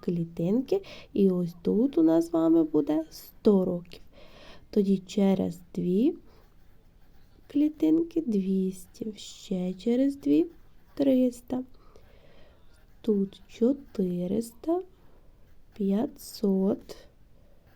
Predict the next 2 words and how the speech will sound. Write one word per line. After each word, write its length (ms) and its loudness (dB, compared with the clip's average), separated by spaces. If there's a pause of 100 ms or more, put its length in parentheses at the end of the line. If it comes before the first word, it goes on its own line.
(960)
шістсот, 1300 -6 (920)
сімсот, 1500 -4